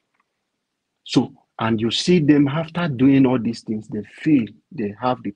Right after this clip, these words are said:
power, they have the resources with the people money, the people resources, and they don't have any conscience. So those are the kind of people we need to stand to see how we can work and let them know.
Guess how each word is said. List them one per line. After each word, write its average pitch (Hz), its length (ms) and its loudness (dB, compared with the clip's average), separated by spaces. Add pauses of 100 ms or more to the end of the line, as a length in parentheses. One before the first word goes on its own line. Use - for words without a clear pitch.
(100)
power, 123 280 -4 (260)
they 104 260 -6
have 123 280 -4
the 110 240 -4
resources - 560 -6 (420)
with 107 200 -6
the 107 80 -4
people 143 540 2 (160)
money, 113 540 0 (220)
the 107 80 -8
people 123 260 -2
resources, 107 300 -4
and 104 100 -2
they 117 40 -2
don't 123 340 -6
have 151 240 -4
any 117 220 0
conscience. - 600 -10 (680)
So 107 260 -2
those 175 220 2
are 160 100 2
the 143 140 2
kind 170 260 -2
of - 220 -6
people 147 400 -4 (480)
we 123 160 4
need 120 300 4
to 113 100 -8
stand 123 460 -4
to 107 100 -6
see 131 240 2
how 117 340 -2 (300)
we 135 100 4
can 139 340 -2
work 160 300 2
and 131 220 -4
let 156 200 0
them 127 300 4
know. 107 240 -4